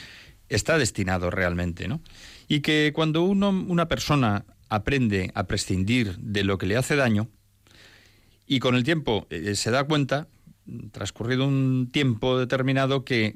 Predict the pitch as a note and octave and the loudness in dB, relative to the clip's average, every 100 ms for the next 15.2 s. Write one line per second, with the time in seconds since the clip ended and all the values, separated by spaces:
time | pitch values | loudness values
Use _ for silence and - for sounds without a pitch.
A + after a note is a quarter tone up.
0 | - B2+ C3 C#3+ B2+ D3 D#3+ E3 D3+ - | -4 -2 0 0 0 0 2 0 0 0
1 | D#3 - C#3+ C#3+ C#3 C3+ - - C#3 B2 | 0 2 2 4 2 0 -8 -4 0 0
2 | A#2+ A#2+ D3 C#3 B2+ C3 - B2 B2+ C#3 | 0 0 2 2 0 -2 0 0 2 0
3 | A#2+ B2 A2 C#3+ B2+ A2 B2 C#3+ C#3+ A#2 | 2 0 2 0 0 0 -2 -2 -2 0
4 | C3+ C3 B2 B2 B2+ A#2+ D3 B2 A#2 G#2 | 0 0 0 0 0 0 2 2 0 2
5 | G#2+ G#2+ G#2 C3 A#2 - B2 C3+ A#2+ C3+ | 0 2 2 2 2 0 -2 -2 -2 0
6 | C3 B2+ A#2 B2 - - - - - C#3 | 2 2 0 -4 -12 -20 -20 -14 -2 0
7 | C#3 C3 D3+ E3 F3 E3+ E3 E3 D3+ D3+ | 2 2 2 0 0 -2 0 0 0 0
8 | C#3 C3+ D3 C#3+ D#3 C#3+ A#2 A#2 G#2 G2 | -2 0 2 2 2 2 2 0 -2 -6
9 | G#2 C#3+ A2+ G2+ A#2 - F#2+ F2+ G#2 F#2 | -2 -2 0 2 0 0 -2 -2 -4 -2
10 | G2+ F#2+ G2 G2+ - A#2+ C3 - C3 B2+ | 0 2 2 0 0 0 2 2 0 -2
11 | A2+ G2 - F#2+ G2+ A2+ A2 G#2 G2 F#2 | -2 -4 -2 -2 0 0 0 0 -2 -2
12 | F2 - F2+ F2+ F2+ A2 - - _ - | -4 -4 -2 -2 -2 -2 -4 -12 _ -4
13 | F#2 F2+ F2 F#2 F#2 G2 G#2 G2+ G2+ G2 | -2 -2 -2 -2 -2 0 0 0 0 0
14 | - G2 E2 - G#2 F#2+ F2 E2+ E2 - | 0 -2 -2 -4 -4 -4 -4 -4 -6 -8
15 | F2+ | -10